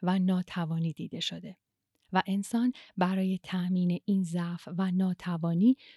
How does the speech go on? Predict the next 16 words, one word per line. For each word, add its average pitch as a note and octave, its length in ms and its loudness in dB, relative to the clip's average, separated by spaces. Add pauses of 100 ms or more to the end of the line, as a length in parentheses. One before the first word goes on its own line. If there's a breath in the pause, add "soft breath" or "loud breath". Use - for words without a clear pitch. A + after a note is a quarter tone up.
(140)
محتاج A3+ 760 0
به E3+ 100 0
مواردی D#3 580 -4
می‌شه D3 400 -2 (280 loud breath)
که G3 160 -2
در E3 240 -2
زندگی F3 580 0
خودش F3+ 580 -2
به F3 80 -2
اون E3+ 180 -6
میپردازه. D#3 800 -10 (1120 soft breath)
انسان D#4 420 4 (320 loud breath)
از A#3+ 280 4
ضعف A3+ 520 0 (120)
و G#3+ 200 2
گرسنگی، G#3 920 0